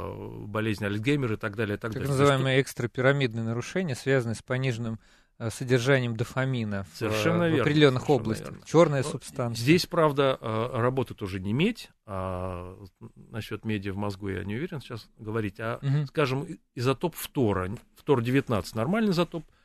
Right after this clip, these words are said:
Speaker 1: а это фтор-восемнадцать, который чуть меньше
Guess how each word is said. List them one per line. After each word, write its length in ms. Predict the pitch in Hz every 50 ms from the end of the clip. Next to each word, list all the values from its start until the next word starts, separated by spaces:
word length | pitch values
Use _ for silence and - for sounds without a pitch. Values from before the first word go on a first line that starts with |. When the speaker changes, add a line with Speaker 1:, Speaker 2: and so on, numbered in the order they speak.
| _ _
Speaker 1:
а 100 | - 120
это 120 | 117 -
фтор-восемнадцать, 760 | 135 - - 160 143 131 117 107 - 147 147 170 190 190 - -
который 400 | - 104 - 127 123 120 117 - - - _ _ _ _
чуть 200 | - - 123 -
меньше 440 | 127 123 117 101 92 - - 98